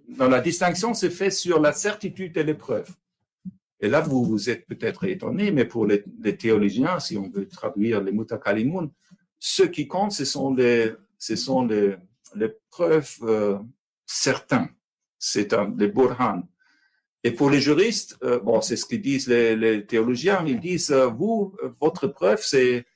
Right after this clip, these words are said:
c'est moi sûr, c'est, c'est damné, c'est-à-dire ça peut être équivoque. Euh, mais les juristes avaient un intérêt d'avoir, être dans le même système que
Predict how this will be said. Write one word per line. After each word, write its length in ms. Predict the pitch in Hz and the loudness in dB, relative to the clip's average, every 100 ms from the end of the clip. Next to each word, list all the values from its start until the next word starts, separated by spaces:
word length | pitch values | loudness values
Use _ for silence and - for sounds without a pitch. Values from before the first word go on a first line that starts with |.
| _ _ | _ _
c'est 220 | - 123 | -2 0
moi 280 | 117 147 165 | 2 2 0
sûr, 420 | - - 113 101 | 0 0 0 -2
c'est, 380 | - 120 113 113 | -6 -2 0 0
c'est 240 | 101 110 101 | 0 -4 -2
damné, 460 | 131 139 120 101 | 0 2 0 -4
c'est-à-dire 580 | 90 107 104 104 120 117 | -6 -10 -8 -6 -6 -6
ça 140 | - | -8
peut 140 | - 123 | -8 -8
être 200 | 120 131 | -8 -8
équivoque. 500 | 120 117 120 117 - - _ _ _ _ _ _ _ - | -8 -6 -6 -6 -12 -16 _ _ _ _ _ _ _ 2
Euh, 300 | 120 117 120 - | 4 4 2 -4
mais 240 | - 147 214 | -2 2 4
les 100 | 175 | 4
juristes 400 | 131 156 202 - | 2 2 2 0
avaient 260 | 147 147 147 | -4 0 0
un 140 | 135 | 0
intérêt 560 | 135 127 143 170 233 214 | -2 -2 0 2 2 2
d'avoir, 640 | 151 131 151 185 170 - _ _ _ _ 127 - | 0 0 0 0 0 -6 _ _ _ _ -10 0
être 240 | 139 139 | 0 2
dans 160 | 131 139 | -2 0
le 140 | 135 | 0
même 220 | 151 233 262 | 2 2 0
système 640 | - 139 - 185 254 202 - _ _ _ _ _ | 0 -4 -2 0 0 -4 -10 _ _ _ _ _
que 280 | - 226 220 | 0 2 0